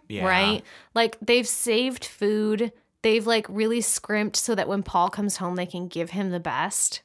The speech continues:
Speaker 2: right?
Speaker 1: Yeah.
Speaker 2: And, like, they, they try to give everything they can to Paul and, and share with him, but he's so disconnected from them because of
Speaker 1: Mm-hmm.
Speaker 2: his trauma.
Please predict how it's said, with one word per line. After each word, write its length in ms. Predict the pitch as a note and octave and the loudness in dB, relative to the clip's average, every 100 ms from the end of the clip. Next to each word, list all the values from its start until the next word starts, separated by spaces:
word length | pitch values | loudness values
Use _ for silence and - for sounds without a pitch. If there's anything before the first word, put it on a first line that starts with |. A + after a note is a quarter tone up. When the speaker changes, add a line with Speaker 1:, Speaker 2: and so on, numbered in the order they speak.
| - | -4
Speaker 2:
right? 260 | G3 F3 | 2 4
Speaker 1:
Yeah. 300 | A2 G#2 G2 G#2 - - | 4 2 0 -4 -12 -4
Speaker 2:
And, 180 | A#3 B3 | 2 4
like, 280 | A#3+ A3+ A3 _ - | 4 4 0 _ 0
they, 280 | A#3 A#3 - | 2 2 2
they 160 | A#3 B3 | 2 2
try 440 | - A3 F3 F#3+ | 0 0 2 2
to 200 | G3+ A#3+ | 0 -2
give 460 | F#3+ F#3+ F3+ F#3+ G3 | -2 -4 -2 -4 -6
everything 400 | - F#3+ G3 G#3 | -4 -4 -2 -2
they 100 | F#3 E3+ | -2 -4
can 600 | - D3 D3 E3 F#3+ G3+ | -8 -6 -4 -4 -6 -6
to 260 | - G3 G3 | -4 -4 -6
Paul 520 | - C4 C4+ D4+ C#4+ | -2 2 4 4 2
and, 300 | - F#3 F#3 - | -2 -2 -4 -8
and 200 | F#3+ F#3+ | -6 -4
share 280 | - F3+ E3 | -2 -2 -2
with 160 | G#3 - | -4 -2
him, 340 | C#4 D4+ D#4 - - _ | -2 0 -2 -8 -20 _
but 160 | - A#3+ | 0 0
he's 300 | - B3+ A#3 | 0 -4 0
so 400 | - A#3+ G#3+ B3 | 0 2 2 2
disconnected 760 | G#3 G3 - G3 D3 D3 G#3+ G#3 | 0 -2 -2 -6 -6 -6 -6 -6
from 260 | - A#3+ | -4 -2
them 320 | B3+ B3+ C4+ C#4+ | 0 0 0 -2
because 520 | A3 A2+ - F3+ - | -4 -4 0 0 2
of 80 | F#3+ | 0
Speaker 1:
Mm-hmm. 60 | |
Speaker 2:
his 140 | G#3+ - | -2 -4
trauma. 640 | - C3+ D3+ G3 B3 C#4+ | -8 -6 -4 0 0 -2